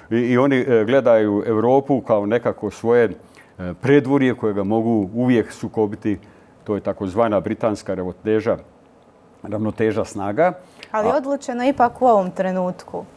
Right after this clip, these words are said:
Speaker 2: da se dogodi taj referendum.
Speaker 1: Da, da se dogodi, da, Europu, jer oni nisu mogli kontrolirati. Sad treba dodatno pritisnuti. Dakle, ne odvija im se plan onako kako su mislili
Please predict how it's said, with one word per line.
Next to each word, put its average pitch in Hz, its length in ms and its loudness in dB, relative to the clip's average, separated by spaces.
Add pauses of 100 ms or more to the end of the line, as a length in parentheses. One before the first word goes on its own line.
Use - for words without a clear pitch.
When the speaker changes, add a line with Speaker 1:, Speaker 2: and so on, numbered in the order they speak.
(160)
Speaker 2:
da 185 80 -6
se - 180 -8
dogodi 180 420 -2
taj 185 220 -2
referendum. 175 400 0
Speaker 1:
Da, 226 120 0
da 113 60 -6
se - 160 -4
dogodi, 151 400 -2
da, 117 180 -4
Europu, 110 460 -2
jer 135 140 6
oni 151 180 4
nisu 175 340 2
mogli 175 280 2
kontrolirati. 156 840 2
Sad 147 220 -2
treba 165 340 0 (300)
dodatno 151 400 0
pritisnuti. 156 640 -6
Dakle, 92 260 -4
ne 107 100 2
odvija 175 280 0
im 156 120 4
se - 180 -4
plan 165 280 0
onako 135 360 -4
kako 131 280 -2
su - 140 -12
mislili 185 500 -2